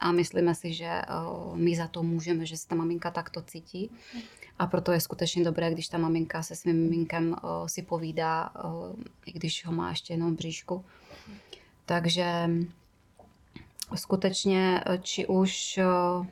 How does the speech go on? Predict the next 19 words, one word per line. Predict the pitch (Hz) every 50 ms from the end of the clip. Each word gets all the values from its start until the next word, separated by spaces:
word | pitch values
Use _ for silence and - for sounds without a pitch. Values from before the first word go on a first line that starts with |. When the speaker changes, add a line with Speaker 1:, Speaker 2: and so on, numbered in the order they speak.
| - - - - - - - - - - - - - - - - - _ _ -
Speaker 1:
s | - -
těmi | - 190 190 208
dětmi, | 185 185 170 170 - 180 180 170
anebo | 170 175 175 170 180 180
vůbec | - 165 170 170 185 180 180 -
v | 170
životě | 165 170 175 175 175 165 - 185 180
si | 180 - 170
myslím, | 170 165 - - 175 170
že | 170 175
je | 170 170 175 - - - -
moc, | 175 180 180 - - - - _ _ _ - -
eh, | 175 170 165 170 - - -
dobré | - - 175 170 175 180 175 175
mluvit | 170 170 170 175 170 175 175 175 -
otevřeně | - 165 - - 180 170 160 165 160 180 -
o | -
svých | - - 185 160 -
pocitech, | - - 165 - - - - 170 165